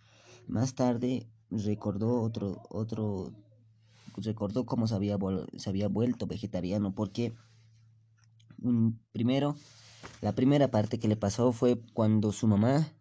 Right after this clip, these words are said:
cuando, bueno, cuando su abuela le había dicho que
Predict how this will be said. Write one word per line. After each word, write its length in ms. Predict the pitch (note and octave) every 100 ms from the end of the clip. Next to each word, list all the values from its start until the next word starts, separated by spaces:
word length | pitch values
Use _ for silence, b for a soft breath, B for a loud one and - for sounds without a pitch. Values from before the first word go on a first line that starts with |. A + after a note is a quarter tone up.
| - - - A2+
cuando, 300 | A2+ A2 -
bueno, 240 | C3 A#2
cuando 200 | A2+ A2
su 100 | G#2+
abuela 340 | A2+ C3+ D3 C3
le 80 | B2+
había 280 | A#2 A2 G#2
dicho 400 | G#2+ G#2+ G#2+ -
que 160 | G#2